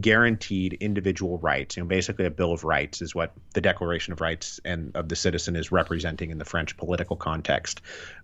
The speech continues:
um, but not going full-on republic. Uh, Lafayette did not think that the French, given their, you know, thousand-year roots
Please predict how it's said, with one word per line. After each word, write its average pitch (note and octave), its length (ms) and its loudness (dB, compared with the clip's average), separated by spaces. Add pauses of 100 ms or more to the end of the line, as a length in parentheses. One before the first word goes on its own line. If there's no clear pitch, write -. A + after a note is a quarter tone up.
um, F#2+ 400 6 (280)
but A2+ 420 4
not B2 580 2
going G2+ 420 -2 (200)
full-on F#2 760 0
republic. F2+ 540 -2 (320)
Uh, F2 240 -2
Lafayette G2 540 4
did G2 160 0
not F#2 300 -2
think F#2 380 -6
that F2+ 300 -4
the F2+ 200 -2
French, - 600 -2 (220)
given A2 440 4
their, F2 420 0 (260)
you F2+ 60 0
know, E2 120 -2
thousand-year G#2 1040 2
roots F#2 720 -2